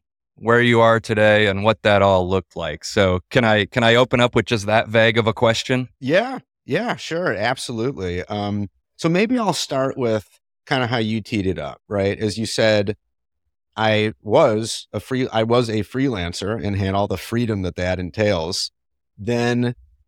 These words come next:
Speaker 2: wound up in the corporate world for about five years. And now I'm back to not a freelancer, but running a business, doing my own thing. So I can kinda start in the before time when I was doing my freelance thing, if that makes sense.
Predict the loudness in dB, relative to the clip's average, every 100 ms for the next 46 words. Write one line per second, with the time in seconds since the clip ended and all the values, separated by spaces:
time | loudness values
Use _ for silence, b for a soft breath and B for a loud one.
0 | _ -6 -2 0 2 2 2 -2 -6 0
1 | 0 0 -6 -2 -4 -4 -8 -8 -8 -8
2 | -8 -6 -6 -6 -8 -6 -4 -4 -4 -2
3 | -4 -4 -4 -2 0 0 -2 -12 -6 -4
4 | -6 -8 _ -12 -4 -2 2 4 4 2
5 | 0 -4 0 2 2 2 2 2 0 -4
6 | -8 -4 -2 -2 -2 -4 -4 -4 0 -2
7 | -2 _ -4 -4 -2 -4 -4 -2 -4 -2
8 | 0 0 -2 _ _ _ _ _ -4 -2
9 | 2 2 2 2 0 2 2 2 -2 -4
10 | -4 -10 _ -6 -2 0 0 -2 -2 -2
11 | -2 -4 -2 -2 0 -2 -6 -8 -6 -6
12 | -8 -10 -14 -16 -18 _ -20